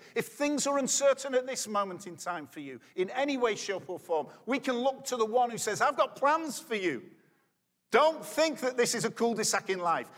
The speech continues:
I've got plans for you," says the Lord your God. Paul writes in Ephesians two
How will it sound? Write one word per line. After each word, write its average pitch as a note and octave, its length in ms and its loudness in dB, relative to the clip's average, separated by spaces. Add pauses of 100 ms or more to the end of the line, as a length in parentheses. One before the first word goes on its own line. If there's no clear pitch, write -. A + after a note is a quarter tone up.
(100)
I've C#4+ 360 4
got C#4+ 360 4
plans C4 440 0
for - 160 -6
you," A3 420 2
says E3+ 300 -4
the F3 120 -2
Lord D#3+ 260 0
your D#3 80 -6
God. B2 320 -4 (1120)
Paul B3 300 4
writes F#3 340 0 (140)
in E3+ 120 -2
Ephesians F#3+ 580 -4
two G#3 340 -2